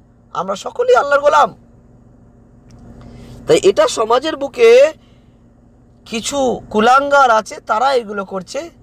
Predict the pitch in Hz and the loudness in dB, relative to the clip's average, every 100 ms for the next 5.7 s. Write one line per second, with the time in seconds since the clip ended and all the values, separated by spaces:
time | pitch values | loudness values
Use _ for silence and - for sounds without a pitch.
0 | _ - - 202 208 202 196 233 226 202 | _ -20 -12 -8 -2 0 -2 -8 -10 -10
1 | 196 208 262 277 294 254 - _ _ _ | -8 -4 -2 -2 -4 -12 -14 _ _ _
2 | _ - _ _ - 170 233 190 247 370 | _ -20 _ _ -10 -10 -6 0 2 2
3 | 453 403 285 277 254 240 214 240 285 311 | 2 2 2 2 0 -6 -6 -2 -2 -4
4 | - _ _ _ _ _ - 170 214 233 | -10 _ _ _ _ _ -6 -4 -2 -4
5 | 214 277 285 - 294 320 | -2 0 0 2 0 0